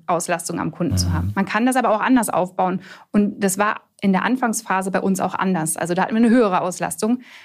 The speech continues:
Speaker 1: weil wir weniger Overhead hatten. Wir hatten weniger Themen. Je größer man wird, umso mehr Leute sind involviert.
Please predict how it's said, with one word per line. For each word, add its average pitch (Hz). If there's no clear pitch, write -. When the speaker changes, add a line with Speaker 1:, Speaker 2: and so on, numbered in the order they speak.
Speaker 1:
weil 220
wir 226
weniger 262
Overhead 185
hatten. 185
Wir 185
hatten 214
weniger 226
Themen. 190
Je 214
größer 254
man 247
wird, 226
umso 208
mehr 226
Leute 220
sind 208
involviert. 190